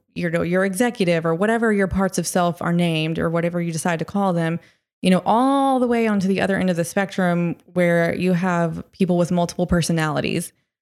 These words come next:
Um, and that typically happens because, because of a trauma, you know, it's usually a trauma experienced at a very young age where, you know, your, yourself, your capital S self is in danger.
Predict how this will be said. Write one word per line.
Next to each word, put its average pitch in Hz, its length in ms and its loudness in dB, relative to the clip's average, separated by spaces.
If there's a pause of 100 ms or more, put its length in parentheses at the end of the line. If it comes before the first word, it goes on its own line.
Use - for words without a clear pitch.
(280)
Um, 180 400 2 (140)
and 185 380 0 (200)
that 190 180 0
typically 185 420 -2
happens 214 580 0
because, 180 760 0 (160)
because 202 320 2
of 208 80 2
a 180 80 2
trauma, 180 640 0
you 180 120 0
know, 175 160 2
it's 175 200 -4
usually 190 600 2
a 170 60 2
trauma 185 320 0
experienced 175 560 -2
at 170 60 2
a 165 40 0
very 175 240 0
young 165 240 -2
age 180 480 0 (560)
where, 185 640 2 (100)
you 202 140 2
know, 175 340 2
your, 180 260 2
yourself, 180 540 0
your 180 80 0
capital 202 500 -2
S 180 300 -2
self 175 560 -2 (100)
is 180 200 4
in 180 120 0
danger. 170 640 -2